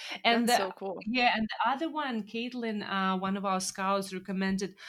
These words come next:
Speaker 1: I don't know if you pronounce it right, I'll make it French. Bois silicone body scrubber. I, unless
Speaker 2: Hmm.
Speaker 1: it's, I don't know, Laura, what do you think? I haven't heard of that, but
Speaker 2: It's
Speaker 1: she
Speaker 2: like
Speaker 1: was,
Speaker 2: sp-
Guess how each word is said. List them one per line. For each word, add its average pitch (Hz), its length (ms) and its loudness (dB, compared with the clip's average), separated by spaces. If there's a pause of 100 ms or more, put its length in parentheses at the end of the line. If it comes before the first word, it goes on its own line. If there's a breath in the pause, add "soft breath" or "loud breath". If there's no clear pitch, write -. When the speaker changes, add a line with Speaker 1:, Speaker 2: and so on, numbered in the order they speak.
(220 loud breath)
Speaker 1:
I 196 100 2
don't 208 140 2
know 226 120 2
if 220 140 -2
you 196 100 -4
pronounce 180 420 -8
it 165 140 -14
right, 170 300 -4
I'll 202 160 0
make 202 220 -2
it 196 100 -12
French. - 340 -10 (260)
Bois 190 440 4 (240)
silicone 233 640 0
body 180 300 4
scrubber. - 640 -4 (220)
I, 196 200 4
unless 214 300 2
Speaker 2:
Hmm. - 0 -
Speaker 1:
it's, - 220 -8 (120)
I 175 60 2
don't 196 140 2
know, 165 240 -4 (100)
Laura, 170 300 -2
what 175 80 -2
do 175 40 -2
you 170 60 -6
think? 175 220 -10
I 226 100 8
haven't 339 280 6
heard 220 260 2
of 202 120 -2
that, 170 200 4
but 196 100 4
Speaker 2:
It's 196 100 -2
Speaker 1:
she 240 100 4
Speaker 2:
like - 20 0
Speaker 1:
was, 226 180 2
Speaker 2:
sp- - 160 -10